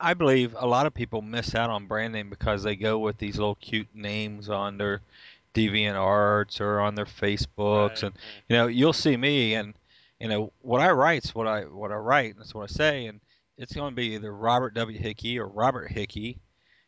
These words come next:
Speaker 1: You know, that's building that name back. You know, it's, it's, it's, I went ahead and reserved robert w hickey dot com. As soon as I get a free moment, I'm gonna build a site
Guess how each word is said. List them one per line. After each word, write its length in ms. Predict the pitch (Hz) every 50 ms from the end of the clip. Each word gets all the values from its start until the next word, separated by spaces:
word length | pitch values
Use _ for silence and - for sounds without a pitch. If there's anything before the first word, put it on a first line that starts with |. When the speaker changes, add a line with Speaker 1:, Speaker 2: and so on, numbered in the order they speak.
| _ _
Speaker 1:
You 100 | 117 113
know, 60 | 107
that's 280 | 95 117 131 131 - 117
building 560 | 107 104 127 127 127 123 120 117 113 110 104
that 300 | 110 113 113 123 117 117
name 420 | 110 110 113 127 139 135 117 101 92
back. 560 | 98 98 - - - - - - - - -
You 180 | - 110 110 104
know, 260 | 104 101 101 107 113
it's, 160 | 110 110 107
it's, 240 | 107 107 104 107 117
it's, 260 | 110 104 - - - - - - - - - -
I 80 | 110
went 160 | 120 131 127
ahead 160 | 127 135 131 131
and 100 | 127 127
reserved 600 | 135 131 120 135 147 156 139 107 95 90 - - - -
robert 320 | 113 117 113 120 123 98
w 280 | 123 131 131 135 135 127
hickey 260 | 135 135 131 143 139
dot 240 | 143 147 147 139 -
com. 360 | 143 156 156 139 - - - - - _
As 60 | -
soon 120 | - 104 107
as 100 | 107 117
I 80 | 113
get 160 | 113 127 127
a 40 | 127
free 220 | - - 139 139 127
moment, 340 | 131 135 143 160 170 - - -
I'm 100 | 107 113
gonna 200 | 113 110 107 98 -
build 240 | - 107 104 110 117
a 60 | 120
site 420 | - - 147 165 170 143 120 -